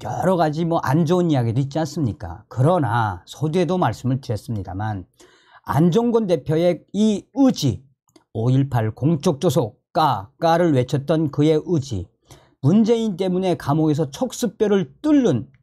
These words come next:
디스크가 척수를 뚫는 척수염으로 고생하고 있는 안정권 대표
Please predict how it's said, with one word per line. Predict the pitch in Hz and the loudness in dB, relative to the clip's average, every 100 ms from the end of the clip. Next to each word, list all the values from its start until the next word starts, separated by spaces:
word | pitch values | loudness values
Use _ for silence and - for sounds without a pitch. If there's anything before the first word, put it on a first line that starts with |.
| _ | _
디스크가 | - 147 - 139 156 139 | -6 -6 -8 -4 -2 -2
척수를 | - 226 - 202 185 | -6 -8 -6 -4 -4
뚫는 | - 220 196 180 135 - - - | -4 -4 -2 -2 -4 -12 -20 -8
척수염으로 | - - - 208 190 160 | -6 -4 -2 0 0 0
고생하고 | 127 139 135 117 | 0 0 2 0
있는 | 117 143 160 - _ - | 0 0 -2 -8 _ -2
안정권 | 131 143 143 131 120 | 0 2 2 0 0
대표 | 101 - 92 90 | -2 -8 -14 -18